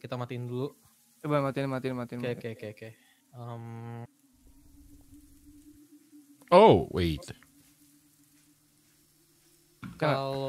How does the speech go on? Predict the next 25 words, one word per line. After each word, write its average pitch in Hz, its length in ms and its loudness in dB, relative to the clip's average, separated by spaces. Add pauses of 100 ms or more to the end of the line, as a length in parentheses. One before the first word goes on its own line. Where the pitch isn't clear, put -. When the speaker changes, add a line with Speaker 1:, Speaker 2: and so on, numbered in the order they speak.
(2500)
Speaker 2:
Ini 196 160 6
yang 233 80 2
tengah 233 240 8
kan 285 80 8
nyalain 226 400 8
satu, 202 400 6
dua, 185 400 8
tiga. 175 400 4 (400)
Speaker 3:
Nyalain 143 320 12
Speaker 1:
Dua 147 80 12
kan 160 80 12
Speaker 3:
lima. 170 160 12
Speaker 1:
nyalain 196 320 8
Speaker 3:
Dia 131 80 4
Speaker 1:
empat. 151 160 12
Speaker 3:
nyalain 131 480 10
lima 127 400 8
sama 101 320 4
tengah 135 240 6
kan 85 160 2
ya? 73 80 -8 (720)
Speaker 2:
Iya, 147 160 4
sama 135 80 2
Speaker 1:
Mm-mm. 127 80 -6
Speaker 2:
tengah. 135 280 -2